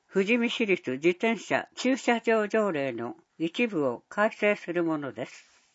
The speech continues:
主な内容。インターネットによる手続き及び施錠装置を有する駐輪場用機器の導入に伴い、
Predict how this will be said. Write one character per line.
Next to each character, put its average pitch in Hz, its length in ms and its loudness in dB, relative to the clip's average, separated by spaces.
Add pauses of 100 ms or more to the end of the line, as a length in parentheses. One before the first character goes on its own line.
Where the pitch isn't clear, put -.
(1500)
主 240 320 2
な 147 160 0
内 139 300 -4
容。 123 420 -6 (920)
イ 208 140 4
ン 277 120 0
タ 247 180 4
ー 233 40 0
ネ 233 120 0
ッ 175 100 -8
ト 165 160 2
に 139 100 -4
よ 135 180 -2
る 120 200 -6 (320)
手 185 100 4
続 214 360 0
き - 100 -4
及 147 300 0
び 113 220 -8 (400)
施 196 240 0
錠 247 240 2
装 226 200 -2
置 160 220 -4
を 135 140 0
有 160 140 2
す 147 240 -4
る 120 200 -4 (380)
駐 233 220 4
輪 220 280 0
場 202 260 2
用 185 240 0
機 - 220 -4
器 - 140 -2
の 127 160 0
導 160 280 2
入 165 160 4
に 147 160 -2
伴 131 480 -2
い、 113 100 -12